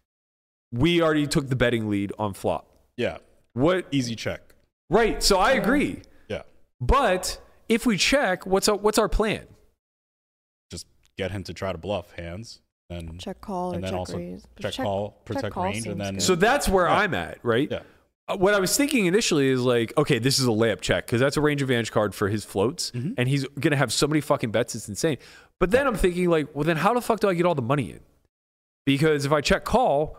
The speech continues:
Speaker 1: river's going check, check almost always.
Speaker 2: Uh, I mean, if he has king, queen, ace, king, aces, like, he's gonna bet.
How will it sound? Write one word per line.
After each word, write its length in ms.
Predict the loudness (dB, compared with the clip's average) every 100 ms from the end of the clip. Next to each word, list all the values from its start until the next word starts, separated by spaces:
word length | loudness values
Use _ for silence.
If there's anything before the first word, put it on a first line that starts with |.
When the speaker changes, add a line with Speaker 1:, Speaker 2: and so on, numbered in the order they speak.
| 0
Speaker 1:
river's 300 | 2 2 2
going 160 | 0
check, 160 | 2 0
check 260 | 2 0 -2 -2
almost 340 | 0 0 0
always. 460 | -2 -2 -6 -16 -14 -10
Speaker 2:
Uh, 40 | -6 -6 -6 -6 -4
I 40 |
mean, 220 | -4 -2 -2
if 100 | 0
he 100 | -2
has 120 | -2
king, 160 | -4
queen, 260 | -4 -4 -2
ace, 160 | -4 -6
king, 380 | -4 -2 -2
aces, 520 | -2 -4 -4 -4 -4 -4
like, 220 | -6 -8
he's 180 | -12 -10
gonna 180 | -10 -10
bet. 320 | -10 -10